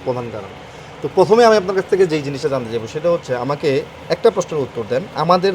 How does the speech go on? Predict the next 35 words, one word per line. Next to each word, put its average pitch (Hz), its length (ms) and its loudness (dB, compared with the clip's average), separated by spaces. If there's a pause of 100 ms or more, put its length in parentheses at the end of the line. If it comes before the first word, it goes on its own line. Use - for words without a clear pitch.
দেশে 131 420 2 (260)
প্রবাসী 160 360 6
হোক, 190 180 2 (760)
আহ, 117 200 -2
সরকারি 160 320 0
চাকরিজীবী 180 440 -4
হোক 170 200 0 (600)
বা 226 120 8
যে 202 160 10
কোনোভাবে 175 460 6
হোক, 107 140 -6 (300)
একজন 170 360 0 (180)
লোক 160 200 0 (400)
যখন 151 280 4 (220)
বিশ 175 240 -6
লাখ 190 120 2 (100)
টাকা 196 440 0
বিনিয়োগ 156 360 -4
করে 185 140 -2
একটা 180 140 -4 (120)
খামার 151 220 0
করে, 110 200 -6 (680)
এক 160 160 4
বছর 165 260 0
পরে 190 120 0
খামারটা 165 340 0
বন্ধ 143 280 -2
করে 151 160 2
দেখা, 135 200 -2 (460)
দেয়, 143 220 2 (680)
আর 120 280 -2 (220)
দেখা 143 220 0
যায় 156 260 4 (180)
যে 139 100 -2
তার 131 260 0